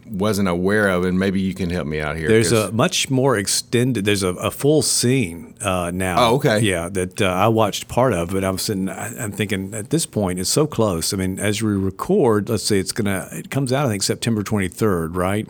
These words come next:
Speaker 1: Twenty-first.
Speaker 2: Twenty-first,
Speaker 1: Yeah,
Speaker 2: okay.
Speaker 1: so we're about a week away
Speaker 2: Yeah.
Speaker 1: as we sit
Speaker 2: So
Speaker 1: here.
Speaker 2: this, by the time you hear this episode,
Speaker 1: Yeah.
Speaker 2: Andor probably would have launched.
Speaker 1: But it's only gonna be three episodes now? Is that
Speaker 2: No, I thought that, was that right?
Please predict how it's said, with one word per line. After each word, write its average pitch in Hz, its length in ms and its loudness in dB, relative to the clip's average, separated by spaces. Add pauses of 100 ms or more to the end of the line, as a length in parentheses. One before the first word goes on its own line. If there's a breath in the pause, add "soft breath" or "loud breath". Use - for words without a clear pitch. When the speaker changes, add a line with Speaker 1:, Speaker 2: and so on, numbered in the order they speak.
(120)
Speaker 1:
Twenty-first. - 760 -4
Speaker 2:
Twenty-first, 87 540 -2
Speaker 1:
Yeah, 95 60 -2
Speaker 2:
okay. 92 160 2
Speaker 1:
so 82 120 0
we're 104 60 2
about 107 180 2
a 92 40 2
week 92 320 0
away 80 520 -4
Speaker 2:
Yeah. 85 300 2
Speaker 1:
as 82 180 -6
we 85 80 -8
sit - 200 -4
Speaker 2:
So 107 360 4
Speaker 1:
here. 101 80 -4
Speaker 2:
this, 135 400 0
by 117 200 0
the 107 100 0
time 131 460 2
you 110 140 4
hear 113 300 4
this 104 200 0
episode, 101 420 0
Speaker 1:
Yeah. - 80 -2
Speaker 2:
Andor 104 380 2
probably 92 340 -2
would 90 200 -2
have 82 160 -6
launched. 78 540 -8
Speaker 1:
But 117 100 2
it's 117 120 0
only 147 160 4
gonna 147 120 4
be 120 80 4
three 120 340 0
episodes 147 760 0 (260 loud breath)
now? 135 380 4
Is 147 120 4
that 156 120 6
Speaker 2:
No, 208 220 4
I 160 60 2
thought 180 240 -4
that, 165 100 -4
was 143 120 2
that 196 120 2
right? 247 320 0